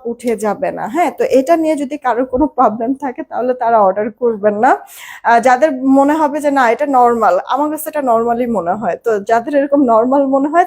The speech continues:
তারা হচ্ছে গিয়ে অর্ডার করে দিয়েন। এমনি তো আপু প্রোডাক্ট নাই, খুব বেশি নাই, যেমন আমার পরোটা আপু, মানে দশ বারো পিস সর্বোচ্চ আছে কিনা সন্দেহ, যেহেতু আপু আমি এই লাইভে লাহোরি ড্রেসগুলি দেখাবো, এই কারণে আমি just এই ড্রেসটা পরে এসেছি,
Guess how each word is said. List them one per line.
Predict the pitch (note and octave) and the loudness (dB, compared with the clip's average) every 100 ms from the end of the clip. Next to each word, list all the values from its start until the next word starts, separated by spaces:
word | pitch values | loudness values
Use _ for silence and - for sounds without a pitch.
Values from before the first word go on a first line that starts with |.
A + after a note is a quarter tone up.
| D#4 | 0
তারা | A3 B3+ | 0 0
হচ্ছে | A3 B3+ | -2 -4
গিয়ে | A#3 G3 | -4 -4
অর্ডার | G#3 G#3 | -4 -6
করে | G3+ G3+ G3 | -6 -6 0
দিয়েন। | B3 F#4 - - - | 0 0 -8 -20 0
এমনি | D4 E4+ | 0 2
তো | F4 F#4+ | 2 2
আপু | F#4+ F#4+ | 2 0
প্রোডাক্ট | D4+ D4 E4 C#4+ B3 | 2 4 2 2 2
নাই, | B3+ B3+ G#3 - | 4 4 0 -4
খুব | C4 A3 | -2 -2
বেশি | B3+ C#4+ | -2 -2
নাই, | A#3 | 0
যেমন | A3 B3+ B3+ | 0 2 0
আমার | A#3+ C4 C4 | 0 0 0
পরোটা | A#3 A3 G3+ F#3 | -2 0 -2 -4
আপু, | G#3 G#3 - - - - | -6 -10 -12 -20 -12 0
মানে | C#4+ B3 | 0 4
দশ | B3+ C#4+ C#4+ | 4 4 2
বারো | F4 G4 | 2 2
পিস | G#4 G4+ - | 0 0 2
সর্বোচ্চ | D4 C#4 E4 E4 F4+ B3+ | 2 2 -4 0 2 2
আছে | C4 E4+ D#4+ | 0 -6 -6
কিনা | E4+ F#4 F4+ - | -2 -2 -2 0
সন্দেহ, | C4 B3 A#3+ G#3+ G#3 A3+ F#3+ | 0 2 -2 -2 -2 -4 -2
যেহেতু | B3+ C4+ E4 | -4 -2 -2
আপু | E4 F4 | 0 -2
আমি | F4 D#4+ | 0 0
এই | C4+ B3+ | 2 2
লাইভে | B3+ C#4+ E4 - - - | 2 0 -6 -10 -20 -2
লাহোরি | B3 C4+ D#4 F4 C4 | 2 2 2 -2 0
ড্রেসগুলি | B3 B3 B3+ C#4 A#3+ | 0 0 -2 0 0
দেখাবো, | B3+ D4 C4+ | 0 2 2
এই | C4+ | 2
কারণে | D4+ D4+ D4 | 0 0 -2
আমি | B3+ A#3 | -4 -6
just | B3 A3+ | -6 -4
এই | A3 | -4
ড্রেসটা | A3 F#3 - G#3 | -4 -6 -8 -8
পরে | G#3 F3+ - | -4 -2 -2
এসেছি, | F#3+ - G3+ | -4 -4 -4